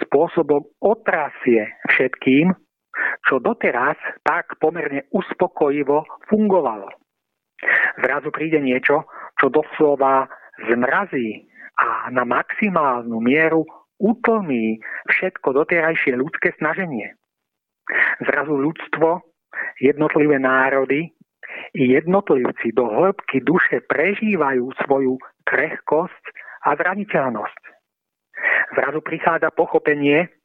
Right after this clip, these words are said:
že napriek všetkému, čo moderný svet dokázal, môže byť behom pár dní položený alebo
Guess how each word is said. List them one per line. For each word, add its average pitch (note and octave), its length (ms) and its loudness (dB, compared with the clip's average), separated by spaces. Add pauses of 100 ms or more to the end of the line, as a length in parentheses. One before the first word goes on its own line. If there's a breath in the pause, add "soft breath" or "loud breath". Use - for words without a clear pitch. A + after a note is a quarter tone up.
(500 loud breath)
že C#3 160 0
napriek D3+ 400 -2
všetkému, E3+ 640 0 (640 loud breath)
čo A#2+ 160 0
moderný C3 800 0
svet E3 320 0 (240)
dokázal, D#3+ 800 -4 (720 loud breath)
môže F3 320 2
byť E3 240 -6
behom F3 240 0
pár E3+ 400 -2
dní E3+ 240 -2 (480 loud breath)
položený D#3+ 800 2 (880 loud breath)
alebo C#3+ 560 2